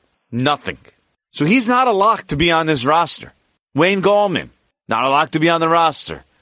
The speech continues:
Javon Leake, Wayne Gallman, um, Jonathan Hilliman,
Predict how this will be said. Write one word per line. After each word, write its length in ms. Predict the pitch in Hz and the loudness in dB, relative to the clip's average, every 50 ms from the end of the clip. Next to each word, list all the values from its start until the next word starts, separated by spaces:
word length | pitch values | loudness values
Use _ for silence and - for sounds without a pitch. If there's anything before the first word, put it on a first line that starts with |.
| _ _ _ _ _ _ _ _ | _ _ _ _ _ _ _ _
Javon 440 | - 120 131 120 143 147 151 151 160 | -4 -2 0 0 0 0 0 0 0
Leake, 500 | 180 208 214 185 110 - - - - - _ _ _ _ _ _ _ - | 0 2 0 0 -2 -6 -14 -20 -20 -20 _ _ _ _ _ _ _ -4
Wayne 280 | 120 139 156 160 160 151 | -2 0 0 0 0 0
Gallman, 560 | 151 170 185 190 185 180 156 120 90 73 65 - _ _ _ _ _ _ _ - | 0 2 2 4 2 2 2 -2 -4 -4 -10 -16 _ _ _ _ _ _ _ -4
um, 640 | 131 127 123 120 117 117 113 113 113 110 113 104 95 - _ _ _ _ _ - | -2 0 2 2 2 2 2 0 0 -2 -4 -8 -12 -14 _ _ _ _ _ -10
Jonathan 420 | 120 135 151 156 165 170 160 175 175 | -4 -2 -2 -2 -2 -2 0 0 2
Hilliman, 640 | 165 175 196 202 202 196 165 131 110 85 71 67 | 2 2 2 2 2 2 0 0 -2 -4 -6 -12